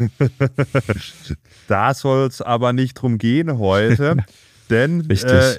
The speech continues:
Speaker 1: wenn einem das Geschenk nicht gefällt, dann kann man ja mal, ja, mit seinen Verwandten, da ist ja manchmal die Stimmung eh nicht so gut an Weihnachten, schon mal über die vorweggenommene Erbfolge sprechen.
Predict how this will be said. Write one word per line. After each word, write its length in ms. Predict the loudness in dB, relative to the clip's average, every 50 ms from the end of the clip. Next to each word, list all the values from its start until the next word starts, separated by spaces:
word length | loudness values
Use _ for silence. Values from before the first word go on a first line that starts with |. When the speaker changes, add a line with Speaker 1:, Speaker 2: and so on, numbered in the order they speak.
| -4 -10
Speaker 1:
wenn 400 | -10 -4 0 0 0 0 -2 -4 -4
einem 400 | -2 -2 0 0 0 -2 -2 0
das 320 | 0 0 0 0 -4 -6 -4
Geschenk 640 | -4 -4 -2 0 0 0 2 0 -2 -4 -6 -6
nicht 360 | -4 -4 -4 -4 -6 -8 -8 -4
gefällt, 760 | -4 -4 -2 0 0 2 2 2 0 0 -2 -4 -14 -20 _ _ _ _ _ _ _ _ -4
dann 280 | 0 0 0 0 -2
kann 260 | -4 -2 -2 -2 0 0
man 140 | -2 -2 0
ja 160 | 0 0 -2
mal, 480 | -2 -2 -2 0 0 2 0 0 -2 -4 _ _ -20 -14 -6
ja, 240 | -2 0 2 2 2
mit 240 | 0 -2 -4 -4 -2
seinen 360 | -2 0 0 0 0 -2 -4
Verwandten, 680 | -2 -2 -2 0 2 2 2 0 -2 -6 -6 -6 -2
da 100 | 0 0
ist 200 | 0 0 -4 -4
ja 60 | -4
manchmal 400 | -2 -2 -2 -2 -2 -2 0 0 0
die 120 | 0 -2
Stimmung 480 | -2 -2 -2 0 0 2 0 0 0 -2
eh 380 | -2 0 0 2 2 2 0
nicht 180 | 0 -2 -4 -2
so 140 | -2 -4 -4
gut 200 | -4 -6 -4 -2
an 200 | -2 0 0 0
Weihnachten, 580 | 0 0 0 0 0 0 -2 -4 -4 -8 -12 -12 _ _ _ -12
schon 240 | -6 -2 -2 0 0
mal 180 | 0 0 0 -2
über 220 | -4 -2 -2 -2
die 140 | -2 -2 -4
vorweggenommene 840 | 0 -2 0 0 0 -4 -2 -4 -2 -2 0 0 0 0 -2 -2
Erbfolge 680 | -2 -2 -4 -4 -4 -4 -4 -2 0 2 2 2 0 -2
sprechen. 560 | -4 -6 _ -2 0 0 0 0 -4 -8 -8